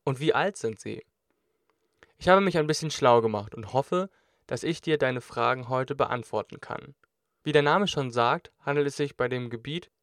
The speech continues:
um ein Gräberfeld. In den Grabhügeln haben Archäologen und Heimatforscher in den letzten Jahrhunderten Urnen entdeckt.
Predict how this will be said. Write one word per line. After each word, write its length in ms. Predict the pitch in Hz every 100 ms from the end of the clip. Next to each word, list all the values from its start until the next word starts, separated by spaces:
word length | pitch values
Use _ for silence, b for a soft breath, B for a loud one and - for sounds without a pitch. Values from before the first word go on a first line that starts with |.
| _
um 160 | 151 143
ein 140 | 139
Gräberfeld. 680 | - 123 107 - - - - _ - _ _ _ _
In 80 | 160
den 140 | 151
Grabhügeln 840 | 143 143 175 196 196 190 190 190 135
haben 220 | 135 131
Archäologen 680 | 120 127 120 127 151 170 160
und 260 | - -
Heimatforscher 680 | 127 151 151 - 151 - 139
in 60 | 127
den 100 | 123
letzten 360 | 131 - 151
Jahrhunderten 540 | 127 120 165 151 160 -
Urnen 320 | 139 120 104
entdeckt. 480 | 110 101 151 -